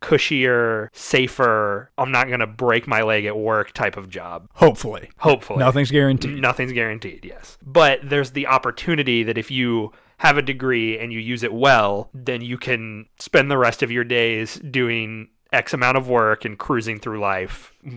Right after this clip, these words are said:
Speaker 1: getting paid enough money to survive comfortably. Not fear of living check by check, like a lot of people do, working the entry-level jobs.
Speaker 2: Fair enough. So there you go. There's a little both sides for you there.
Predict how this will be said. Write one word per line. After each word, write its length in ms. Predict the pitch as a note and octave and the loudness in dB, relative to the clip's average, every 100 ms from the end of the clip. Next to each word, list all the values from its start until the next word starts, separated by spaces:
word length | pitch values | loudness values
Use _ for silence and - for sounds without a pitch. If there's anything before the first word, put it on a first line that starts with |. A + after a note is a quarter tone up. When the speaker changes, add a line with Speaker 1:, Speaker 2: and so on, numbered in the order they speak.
| B2+ | -6
Speaker 1:
getting 320 | B2 A#2 A2+ | -2 -2 -2
paid 320 | - A#2+ G#2+ | -2 -2 -2
enough 300 | G#2+ G#2+ - | -4 -6 -6
money 240 | G#2+ G2+ G2 | -4 -6 -6
to 280 | A2+ F#2+ G2 | -6 -6 -8
survive 500 | - A#2+ A2+ G#2 G#2 - | -4 0 0 0 -2 0
comfortably. 580 | F#3 - - - - - | 0 -2 -10 -14 -20 -10
Not 460 | B2+ B2+ B2+ A#2 - - | 0 4 4 0 -6 -20
fear 460 | - D3 A#2+ A2+ | -8 -4 0 0
of 260 | A2 G#2 G#2+ | 0 -4 -6
living 280 | A#2 A2 G#2+ | -8 -8 -4
check 200 | A#2 - | -4 0
by 140 | A#2 | -2
check, 500 | - A2+ G2+ - - - | 0 -2 -2 -6 -10 -4
like 100 | A2+ | -2
a 60 | |
lot 160 | A2+ G#2 | 0 -2
of 40 | |
people 200 | A#2 A#2+ | -4 -6
do, 420 | B2+ E3 A2+ G#2+ - | 0 2 2 -2 -4
working 300 | - C#3+ C#3+ | -2 0 0
the 100 | A#2 | -4
entry-level 460 | G#2+ G2+ G2 E2+ E2+ | -6 -6 -8 -10 -14
jobs. 500 | F2 D#2+ - - - - | -18 -20 -20 -20 -20 0
Speaker 2:
Fair 160 | C#3 D3+ | 2 4
enough. 440 | D3+ D#3 - - - | 4 2 -2 -14 -4
So 200 | - C#3 | 4 6
there 120 | D3 | 8
you 60 | D#3 | 8
go. 180 | D#3+ C#3+ | 8 8
There's 140 | C#3+ | 8
a 60 | D#3+ | 6
little 100 | C3+ | 4
both 240 | A#2+ A2 | 4 0
sides 320 | - A#2+ A2 | 0 0 -2
for 160 | - A#2 | -4 -2
you 100 | G#2+ | 0
there. 300 | G#2+ C3+ | 4 4